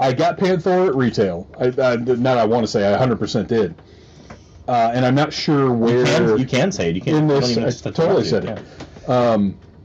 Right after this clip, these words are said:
Speaker 1: but Panther is a beautiful purple love kitten.
Speaker 2: Much easier on the eyes.
Speaker 1: Uh, yes, well, literally easier on the
Speaker 2: <laughs>
Speaker 1: eyes. Uh, but I just, I love it.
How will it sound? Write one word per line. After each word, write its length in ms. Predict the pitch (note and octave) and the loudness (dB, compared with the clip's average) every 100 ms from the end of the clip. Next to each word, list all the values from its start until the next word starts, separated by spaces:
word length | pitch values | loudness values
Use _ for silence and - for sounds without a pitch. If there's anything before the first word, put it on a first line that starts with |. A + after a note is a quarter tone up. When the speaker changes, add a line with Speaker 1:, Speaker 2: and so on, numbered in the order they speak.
| - - - - - - - - - | -20 -20 -20 -20 -20 -20 -20 -14 -2
Speaker 1:
but 340 | C#3 B2+ A#2 - - - - - - | 0 2 0 -4 -10 -10 -20 -16 -2
Panther 760 | E3 F#3 F3+ D3+ C3+ B2+ A#2+ - - - - - - - | 0 0 2 2 4 2 0 -4 -20 -20 -20 -14 -4 -2
is 160 | B2+ | 0
a 80 | C3+ | 0
beautiful 920 | G#2+ A#2+ C3 D3+ D#3 D#3 C#3+ C#3 C3 B2 - - - - | -2 -2 0 2 2 2 2 2 0 -4 -16 -20 -20 -8
purple 360 | - C#3 C3+ B2+ | -2 0 2 2
love 260 | A#2+ A2+ - | 2 0 0
kitten. 420 | A#2 G#2+ G2+ G2+ - | -2 0 -2 -6 -4
Speaker 2:
Much 260 | A#2+ B2 B2+ | -2 0 0
easier 320 | B2 A#2 G#2 | 0 2 2
on 80 | G#2+ | 2
the 120 | G#2 | 2
eyes. 500 | G2 F#2 F2+ - - - | 2 2 0 -6 -12 -6
Speaker 1:
Uh, 180 | F3+ G3+ | -2 -2
yes, 500 | G#3 G#3+ G3+ E3 - | -2 -2 -2 -2 -4
well, 460 | C#4+ F3 D#3+ C3+ C3+ | -2 0 0 0 0
literally 500 | F#3 G#3+ D#3+ B2+ B2 | 0 0 0 0 0
easier 360 | B2 A#2 A#2 | -2 0 0
on 80 | G#2+ | 0
the 100 | G#2+ | 0
Speaker 2:
<laughs> 40 | G2+ | -2
Speaker 1:
eyes. 360 | F2 E2+ - - - - - - - - - - - - - - - - - - - | -2 -6 -12 -20 -20 -20 -20 -20 -20 -20 -20 -20 -20 -20 -20 -16 -16 -18 -18 -16 -4
Uh, 400 | - D4+ C4+ C#4+ | 0 2 4 4
but 140 | C3+ B2+ | 4 4
I 140 | B2 | 4
just, 580 | - B2+ - - - - - - - - - - | 4 4 2 -2 -8 -14 -18 -20 -20 -20 -16 -4
I 60 | C3 | 0
love 220 | A#2+ | 0
it. 100 | G#2 | 0